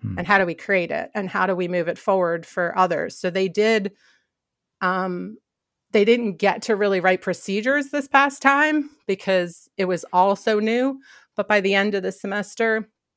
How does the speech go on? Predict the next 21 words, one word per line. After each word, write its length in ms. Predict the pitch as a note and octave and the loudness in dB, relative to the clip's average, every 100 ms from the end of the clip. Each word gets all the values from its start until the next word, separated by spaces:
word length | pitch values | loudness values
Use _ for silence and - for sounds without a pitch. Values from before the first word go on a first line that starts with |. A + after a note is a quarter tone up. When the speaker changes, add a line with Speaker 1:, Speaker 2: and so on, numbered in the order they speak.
| _ _ - E3+ | _ _ -20 -8
Speaker 2:
the 140 | F#3 | -6
goal 200 | E3+ G3+ | 2 2
will 120 | F#3+ | 2
be 160 | F3+ F3+ | -2 -4
to 60 | F3+ | 0
have 280 | G3+ F3+ | 0 0
the 80 | F3+ | -2
first 320 | - F#3+ F3+ | -4 -4 -4
season 420 | - F#3+ F#3 F3+ F3 | -4 -6 -4 -8 -2
podcast 800 | F3+ F3+ - F#3+ F#3+ - - - _ _ _ - | 0 -2 -2 -2 -2 -6 -16 -20 _ _ _ -2
episodes 580 | F#3+ G3+ G3 F#3+ F3+ - | -2 -2 -2 -2 -4 -8
completed, 640 | F3 F3 E3 G3 C4+ C4+ | -10 -6 -4 -2 -4 -6
which 200 | F3+ - | -14 -10
means 220 | F3 E3 | -12 -8
we'll 140 | E3 | -8
interview 360 | F3 F3 E3 E3 | -6 -6 -6 -6
the 120 | F3 | -6
rest 380 | D#3 D#3+ E3+ - | -2 -2 -4 -8
of 180 | F3 E3 | -10 -6
the 340 | F3 E3 E3+ - _ _ _ _ | -6 -6 -8 -14 _ _ _ _
textbook 420 | - D3+ - F#3+ | -8 -8 -6 -10